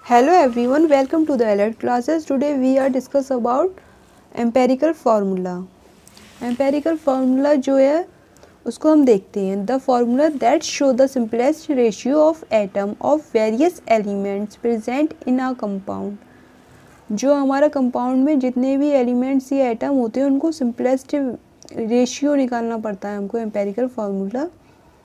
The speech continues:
फाइंड आउट करने के लिए, ठीक है। तो हमारा जो ये, ये मॉलिक्यूलर फार्मूले दिए गए हैं, ये बेंजीन है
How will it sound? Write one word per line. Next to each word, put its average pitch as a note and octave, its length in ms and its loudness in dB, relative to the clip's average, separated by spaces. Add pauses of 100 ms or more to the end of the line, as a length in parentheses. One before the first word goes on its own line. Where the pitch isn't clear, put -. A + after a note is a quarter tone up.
(280)
फाइंड G#3+ 200 0
आउट G3+ 180 -2
करने F#3 280 -4
के F3+ 160 -4
लिए, F3 340 -8 (320)
ठीक C#4+ 180 -4
है। E4 140 -2 (300)
तो C4+ 80 4
हमारा B3 340 0
जो C#4 180 -2
ये, C#4+ 380 2
ये D#4 160 2
मॉलिक्यूलर C4 560 2
फार्मूले A#3+ 480 -2
दिए G#3+ 340 -4
गए G3+ 180 -6
हैं, G#3+ 200 -4
ये B3 160 0
बेंजीन G#3+ 640 -2
है G#3+ 140 -4